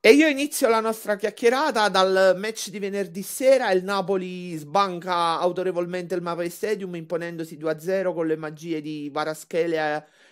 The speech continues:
e Osimhen, accettando anche nella ripresa qualche momento di sofferenza con il Sassuolo proteso all'attacco, perché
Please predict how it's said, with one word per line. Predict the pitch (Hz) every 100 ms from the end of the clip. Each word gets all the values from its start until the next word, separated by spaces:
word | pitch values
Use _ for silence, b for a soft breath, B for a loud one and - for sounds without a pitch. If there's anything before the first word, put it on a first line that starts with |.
| b
e | -
Osimhen, | 170 165 214 233 214 170
accettando | 160 180 - 214 - 240 233
anche | 233 240 233 226
nella | 214 202
ripresa | 202 214 226 214 190
qualche | 185 196 -
momento | 202 202 196 208 202 190
di | 190
sofferenza | 190 185 - 202 214 202 175
con | 170
il | 170
Sassuolo | - 170 175 - 185 185 180 b b b b
proteso | 190 190 202 180
all'attacco, | 160 214 - 196 156 180
perché | 165 - 196 185 -